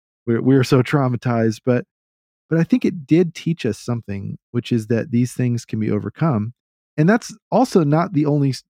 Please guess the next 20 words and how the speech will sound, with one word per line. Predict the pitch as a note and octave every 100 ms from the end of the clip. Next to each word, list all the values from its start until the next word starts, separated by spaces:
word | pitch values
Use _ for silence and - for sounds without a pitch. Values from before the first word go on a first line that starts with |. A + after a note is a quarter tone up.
| _ _ _
part | - D#3
of | C#3+
the | A#2+
story | - C3+ B2+
either. | D#3+ F3 A#2 A#2+
It's | C3+ B2+ -
the, | C#3+ D3+ E3
there | D#3 E3+
is | G3+ F#3+
the, | - C#3+ B2+ B2 _ _
the | B2+
fun | - - E3 F3
parts | - A2+ G2+
of | -
the | G#2+
story. | - G#2+ A#2
There's | A2 A2
the | - A2
luck | A#2 D3 _
dragon. | G#2+ A2+ - B2